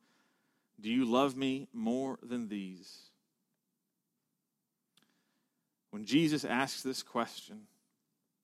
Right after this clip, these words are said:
he is wanting Peter to consider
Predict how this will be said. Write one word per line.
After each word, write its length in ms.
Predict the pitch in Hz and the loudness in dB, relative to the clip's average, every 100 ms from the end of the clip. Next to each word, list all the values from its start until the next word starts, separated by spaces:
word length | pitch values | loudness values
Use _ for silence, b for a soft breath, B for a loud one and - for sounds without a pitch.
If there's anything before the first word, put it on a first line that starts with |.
| _ _ _ _ _ _ _ _ - | _ _ _ _ _ _ _ _ 2
he 160 | 131 | 6
is 120 | 139 110 | 6 4
wanting 600 | 120 143 139 139 131 123 | 2 2 0 -6 -6 -10
Peter 400 | - 127 117 113 | -6 -4 -2 -4
to 160 | 107 - | -6 -12
consider 640 | 117 104 - 113 104 101 | -10 -8 -6 -4 -4 -8